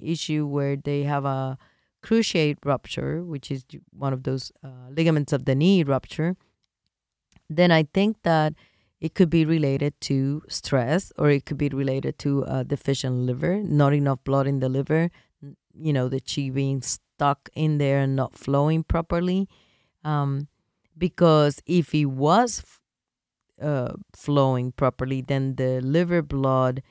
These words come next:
will moisten and nourish all those tendons. Uh, if it doesn't, then the tendons, you can imagine how dry they can become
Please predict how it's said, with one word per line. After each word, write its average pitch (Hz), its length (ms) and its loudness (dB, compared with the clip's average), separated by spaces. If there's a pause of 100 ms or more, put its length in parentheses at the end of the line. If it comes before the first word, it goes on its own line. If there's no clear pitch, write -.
(300)
will 135 540 2 (600)
moisten 156 960 0
and 143 260 -2
nourish 147 640 0
all 156 180 -2
those 156 260 0
tendons. 139 840 -2 (480)
Uh, 123 360 -4
if 143 160 -2
it 131 160 -2
doesn't, 156 420 2
then 139 140 0
the 131 100 -2
tendons, 139 560 -2
you 147 80 -4
can 147 180 2
imagine 131 600 0
how 131 180 0
dry 135 280 0
they 135 140 -6
can 127 220 -4
become 143 540 -4